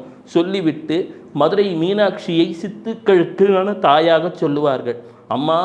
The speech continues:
மதுரை மீனாட்சின்னு ஒரு பத்து நிமிஷம் நினைங்க. நினைத்துவிட்டு ஆனந்தம் என்ற நிலையை அருளக்கூடியவனாக விளங்கக்கூடியவனாகிய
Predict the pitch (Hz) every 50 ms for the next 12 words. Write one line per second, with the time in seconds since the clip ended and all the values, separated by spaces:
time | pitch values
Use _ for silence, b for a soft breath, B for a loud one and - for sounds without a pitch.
0 | 190 185 160 143 147 165 - 175 170 160 160 160 160 160 160 160 - 175 170 175
1 | 190 196 180 151 - 143 127 - 160 147 147 147 147 - 175 151 135 131 135 139
2 | 131 123 110 101 - - - - - - - - 127 139 170 190 196 190 190 170
3 | 147 139 - - - 147 175 185 - - - - - 110 117 127 160 196 208 208
4 | 196 180 185 165 160 156 156 156 147 156 147 135 139 139 143 156 160 160 151 143
5 | - - 143 139 156 175 196 185 190 - - 165 156 151 147 143 147 143 143 139
6 | 151 143 143 127 131 143 151 151 151 143 147 - 147 139 131 135 143 143 135 135
7 | 135 135 127 127 123 117 127 127 127 - -